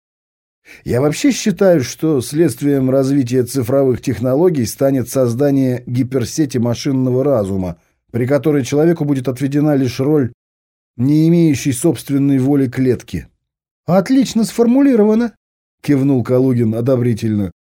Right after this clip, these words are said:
«Скажу больше, мы живем в эпоху распада старой цивилизации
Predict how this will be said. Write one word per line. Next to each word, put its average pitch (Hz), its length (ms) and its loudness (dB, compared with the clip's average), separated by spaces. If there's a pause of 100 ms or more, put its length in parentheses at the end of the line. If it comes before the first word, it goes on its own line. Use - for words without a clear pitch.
(240)
«Скажу 226 400 2
больше, 233 600 0
мы 226 300 6
живем 233 520 4
в 208 100 4
эпоху 208 440 0
распада 202 640 2
старой 196 480 2
цивилизации 170 1040 0